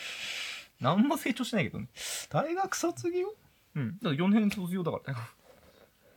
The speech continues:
Speaker 2: 大学生の時ってすごい長くなかったっけ？
Speaker 1: うん。いや、長かったよ。長かったさ。それがもう、あっという間に、こんなラジオを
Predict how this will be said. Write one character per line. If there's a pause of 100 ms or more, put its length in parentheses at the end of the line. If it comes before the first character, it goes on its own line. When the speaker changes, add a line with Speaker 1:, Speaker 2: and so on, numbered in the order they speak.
(280)
Speaker 2:
大
学
生
の
時
っ
て
す
ご
い
長
く
な
か
っ
た
っ (100)
け？ (1500)
Speaker 1:
う
ん。 (420)
い
や、 (160)
長
か
っ
た
よ。 (640)
長
か
っ
た
さ。 (460)
そ
れ
が
も
う、
あ
っ
と
い
う
間
に、 (600)
こ
ん
な
ラ
ジ
オ
を